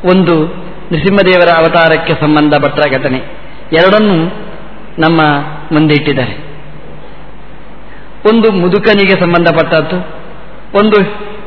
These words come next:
ಹೆಣ್ಮಗಳಿಗೆ ಸಂಬಂಧಪಟ್ಟದ್ದು, ಒಂದು ಬಾಲಕನಿಗೆ ಸಂಬಂಧಪಟ್ಟದ್ದು. ಸಮಾಜದಲ್ಲಿ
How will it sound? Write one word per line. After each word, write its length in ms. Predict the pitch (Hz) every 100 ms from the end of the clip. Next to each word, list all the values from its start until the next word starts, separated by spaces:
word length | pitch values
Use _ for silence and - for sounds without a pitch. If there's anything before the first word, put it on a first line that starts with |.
| - - - - - -
ಹೆಣ್ಮಗಳಿಗೆ 600 | 202 208 220 226 226 226
ಸಂಬಂಧಪಟ್ಟದ್ದು, 800 | 214 202 196 185 180 185 170 185 190 - - - - 180
ಒಂದು 160 | 190
ಬಾಲಕನಿಗೆ 680 | 185 196 208 208 226 226 226
ಸಂಬಂಧಪಟ್ಟದ್ದು. 880 | 202 190 185 170 156 156 117 - - - - - - - - - - - - - - - - - - - - -
ಸಮಾಜದಲ್ಲಿ 960 | 180 190 185 175 175 175 165 160 -